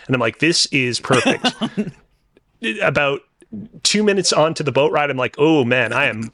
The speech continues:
Speaker 1: way too <laughs> drunk right now. I think I might legit fall over," but I keep things together. Uh, boat ride lasts about an hour. Honestly, totally fine with that. Go and have dinner. It's a nice, you know, fancy dinner, all sorts of steaks and whatnots.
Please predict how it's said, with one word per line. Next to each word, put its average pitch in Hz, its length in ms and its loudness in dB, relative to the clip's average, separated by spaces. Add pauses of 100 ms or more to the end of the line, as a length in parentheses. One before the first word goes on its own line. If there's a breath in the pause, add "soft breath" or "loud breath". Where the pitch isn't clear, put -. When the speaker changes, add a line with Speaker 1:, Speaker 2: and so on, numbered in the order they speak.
Speaker 1:
way 131 340 2
too 196 260 -2
<laughs> - 20 -6
drunk 151 340 0
right 139 180 0
now. 110 300 -2
I 160 240 0
think 165 380 -2
I 123 180 0
might 120 400 -2 (340 loud breath)
legit 135 380 0
fall 120 200 2
over," 113 220 0
but 139 140 2
I 247 80 0
keep 247 260 -6
things 143 240 2
together. 123 420 -2 (440 loud breath)
Uh, 139 340 2
boat 202 240 0
ride 175 240 2
lasts 165 240 0
about 151 180 2
an 131 120 0
hour. 147 420 0
Honestly, 135 460 0
totally 127 320 2
fine 123 240 0
with 120 100 0
that. - 400 -2
Go 135 180 2
and 123 80 2
have 117 220 -2
dinner. 123 320 0
It's - 160 -4
a 160 40 0
nice, 131 440 0 (400 loud breath)
you 165 80 2
know, 120 240 -2
fancy 170 760 -2
dinner, 120 440 0
all 131 160 2
sorts - 260 -2
of 117 80 0
steaks - 400 0
and 123 140 -2
whatnots. 123 580 0